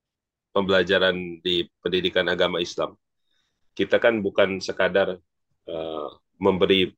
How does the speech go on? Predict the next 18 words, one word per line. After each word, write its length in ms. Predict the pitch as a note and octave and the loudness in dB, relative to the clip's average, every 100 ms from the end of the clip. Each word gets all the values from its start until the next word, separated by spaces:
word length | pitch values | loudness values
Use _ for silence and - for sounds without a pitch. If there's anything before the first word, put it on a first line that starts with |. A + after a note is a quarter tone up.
| _ | _
pemahaman 640 | G2+ F#2+ F#2 F#2 F2 F2+ D#2+ | 2 4 4 2 2 -2 -2
atau 240 | E2+ F#2 | -2 -2
pengetahuan 720 | - F#2 - F2+ E2+ F#2 E2+ D#2+ _ _ _ _ _ _ _ | -2 -4 -2 -2 4 2 2 -4 _ _ _ _ _ _ _
terkait 400 | - E2 F2+ F2+ | -4 4 4 4
dengan 240 | F2 F2 D#2+ | 2 0 0
pengertian 520 | E2+ E2+ - F2 D#2+ | -2 -2 0 0 0
jujur, 760 | E2+ C3 G#2 G2+ G2 F#2+ F#2+ F#2 - _ | 0 -2 0 2 2 2 0 -2 -14 _
terkait 400 | - - E2 E2 | -16 -8 -4 -4
dengan 340 | C#2+ E2 E2+ E2 | -2 0 0 0
pentingnya 560 | - F2+ - F2+ E2+ E2 | -4 -4 -4 -2 0 0
jujur, 560 | A2 A#2 F#2+ F2+ F2+ - _ _ _ _ | 0 -2 2 0 0 -4 _ _ _ _
tetapi 340 | - F2+ F#2+ G#2+ | -4 0 0 2
kan 320 | B2+ B2 A#2 F#2+ _ _ _ _ | 2 2 -4 -10 _ _ _ _
materi 480 | G#2 G2+ G#2+ G#2+ G#2 | -2 2 2 2 0
ini 160 | G#2 G2+ | -2 -6
disampaikan 720 | G2 G2+ G2 - D#2+ F#2 A#2 | -2 -4 -2 -4 -2 -6 -2
dalam 320 | G2 F#2 F#2+ | -2 0 0
rangka 480 | F#2+ F2 - A#2+ | -2 -2 0 0